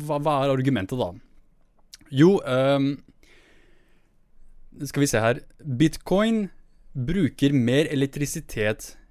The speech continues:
enn hele Argentina. Og, ja, som du tenker, du kan ten-, tenke deg hvor stort Argentina er.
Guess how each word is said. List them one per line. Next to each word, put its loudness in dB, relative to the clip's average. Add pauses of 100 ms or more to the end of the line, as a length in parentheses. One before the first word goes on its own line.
(720)
enn 0
hele 0 (420)
Argentina. -6 (3000)
Og, 4 (400)
ja, 2 (180)
som 0
du 0
tenker, 0
du -10
kan -2
ten-, 0 (100)
tenke 0
deg 2
hvor -8
stort -8
Argentina -6
er. -16